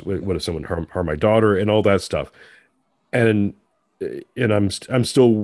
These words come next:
working on that and writing that stuff out. But one of the things I would, uh, the short answer to that is that even if I'm incapable of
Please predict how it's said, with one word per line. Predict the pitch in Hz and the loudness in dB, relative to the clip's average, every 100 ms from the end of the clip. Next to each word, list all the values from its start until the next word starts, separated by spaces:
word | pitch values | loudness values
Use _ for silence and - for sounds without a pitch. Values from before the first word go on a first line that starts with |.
| - | -4
working | 113 120 117 | 0 2 2
on | 107 | 2
that | 104 | 2
and | 92 90 | 0 -2
writing | 95 95 | 0 0
that | 90 | -2
stuff | - 95 | -2 -2
out. | 104 110 92 | 2 2 0
But | 101 - - | -2 -4 -6
one | 107 107 107 | -4 0 2
of | |
the | 98 | 2
things | 104 95 | 0 0
I | |
would, | 90 87 _ - | -2 -4 _ -14
uh, | - 50 50 - _ _ _ - | -12 -12 -18 -20 _ _ _ -6
the | 107 | -4
short | - 135 104 | 4 4 4
answer | 101 98 92 | -2 -2 -4
to | 90 | -2
that | 82 80 | -2 -2
is | 82 | -6
that | 80 82 76 - - _ _ 131 | -4 -4 -6 -12 -20 _ _ 2
even | 160 156 | 4 4
if | 135 - | 2 0
I'm | 107 110 107 | 0 0 0
incapable | 110 98 - 113 92 85 76 98 151 _ _ _ _ - | -2 -4 -2 -2 -2 -6 -8 -8 -10 _ _ _ _ -4
of | 87 82 78 80 - - | 0 0 0 -4 -12 -20